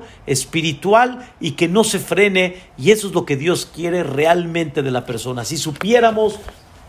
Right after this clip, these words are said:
todo lo que hizo el Yetzer Hará para que Abraham Avinu no logre ser el padre de todo este pueblo que tenemos hasta el día de hoy,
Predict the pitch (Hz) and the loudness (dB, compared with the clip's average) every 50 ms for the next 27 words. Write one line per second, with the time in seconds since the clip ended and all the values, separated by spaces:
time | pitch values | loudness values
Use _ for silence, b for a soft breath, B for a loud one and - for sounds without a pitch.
0 | - - 220 247 254 214 262 254 240 226 214 - - 190 180 190 226 226 - - | 0 4 6 6 6 4 2 2 2 2 2 4 2 2 2 2 0 -4 -4 -2
1 | - 190 170 170 170 196 202 190 - - 185 160 165 170 175 185 185 - - 165 | 0 0 0 2 4 4 4 4 2 -2 -2 0 2 4 4 4 4 4 2 2
2 | 156 143 - 160 160 165 160 180 185 180 160 175 226 262 247 247 233 226 254 277 | 2 2 2 2 2 2 4 4 2 2 2 2 4 4 6 4 4 4 2 0
3 | 277 262 240 196 135 107 - b b b b b b b b _ 131 123 135 185 | 2 4 4 4 4 2 -2 b b b b b b b b _ -6 0 4 6
4 | 233 247 247 226 226 240 240 - 233 208 196 - - - 208 214 220 202 165 135 | 6 6 6 6 6 4 4 4 0 -2 -2 -2 -2 0 2 4 4 4 2 0
5 | - b b b b b b b _ 170 180 190 185 147 - - - 240 311 339 | -4 b b b b b b b _ 2 4 4 2 0 -2 0 2 4 4 4
6 | 330 330 311 285 247 214 - 113 - - - _ _ _ _ _ _ _ 135 127 | 4 4 2 2 2 2 2 0 -6 -14 -20 _ _ _ _ _ _ _ 4 4
7 | 202 196 202 202 - 302 302 311 302 285 269 277 269 269 - - 262 202 - - | 4 4 2 0 2 4 4 6 6 6 6 6 4 2 -2 -2 -2 -2 -2 -2
8 | 220 269 285 285 277 269 254 - - 220 226 - 208 214 247 240 220 180 - 202 | 2 4 4 6 6 4 2 2 2 2 2 2 2 2 2 0 0 0 0 -2
9 | - - 196 180 175 170 190 220 208 196 180 185 - - 208 240 285 320 320 277 | -2 0 0 0 0 0 0 0 0 2 0 -2 -2 2 4 6 6 6 4 0
10 | 214 160 - | -2 -6 -10